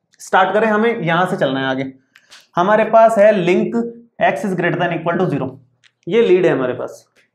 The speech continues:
Start करें x की value रख करके, तो z plus z bar divided by two is greater than equal to zero। आप इस टू को तो ज़ीरो में भेज दो पहले, टू को अगर ज़ीरो में भेजते हो तो z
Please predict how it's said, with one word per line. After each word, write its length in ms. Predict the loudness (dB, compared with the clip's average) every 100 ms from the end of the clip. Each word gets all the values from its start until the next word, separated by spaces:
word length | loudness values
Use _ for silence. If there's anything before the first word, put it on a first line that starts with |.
| _
Start 340 | -4 0 0
करें 180 | 0 -2 -4 -4
x 160 | -6 -8
की 120 | -6
value 180 | -2 -2
रख 160 | -2 -2
करके, 200 | -2 -4 -8 -16 _ _ -8
तो 60 | -4
z 300 | 0 0 0
plus 220 | 0 0 2
z 100 | 2 4
bar 160 | 4 4 2
divided 380 | 0 0 0
by 100 | 0 -2 -2
two 160 | -4 -4 -6 -10
is 120 | -10 -6
greater 200 | -6 -4
than 180 | -6 -6
equal 220 | -6 -4
to 80 | -2
zero। 220 | -2 -2 -6 -12 _ _ 2
आप 180 | 2 2
इस 160 | -4
टू 120 | -4
को 120 | 0 0
तो 100 | 0
ज़ीरो 180 | 0
में 120 | 0 0
भेज 140 | -2
दो 100 | -2
पहले, 200 | -2 -4 -6 -14 _ _ _ _
टू 180 | -4 0
को 100 | 2
अगर 200 | 2 2
ज़ीरो 180 | 0 0
में 100 | 0
भेजते 280 | 0 -2 -2
हो 120 | -2 -4 -12 _ -6
तो 100 | -2
z 180 | 0